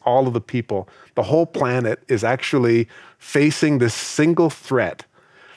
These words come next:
And, and I think for once, with all of the polarization that's happening in our world, I think this is actually going to be something that brings people together, that we could fight this common, uh, common enemy.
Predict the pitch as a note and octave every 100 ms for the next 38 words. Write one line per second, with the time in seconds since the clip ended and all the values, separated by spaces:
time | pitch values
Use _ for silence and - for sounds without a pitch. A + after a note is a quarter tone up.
0 | _ - B2+ A#2+ A2+ - B2+ A#2+ - F#3+
1 | G#3+ - C3 B2+ C#3+ - B2 - C3 E3
2 | C#3+ C3 F3 D#3 C3+ C3 B2+ C3+ D3+ B2+
3 | - B2+ C#3+ C3 A#2 A2 A#2+ A2+ G#2 F3+
4 | - C#3+ - B2 A#2+ - C3+ A#2 A#2+ A#2
5 | A2 - B2+ A#2 B2 G#2 - A#2+ B2+ C3
6 | - C3+ C3 G#2+ A2+ G2+ G#2+ G2+ F2 _
7 | _ _ _ _ - G#2 A#2+ A#2 - A#2+
8 | C#3 B2+ - - A#2+ B2 A2+ A2 G2+ G#2+
9 | - C3 B2+ A2 A2+ A2 F#2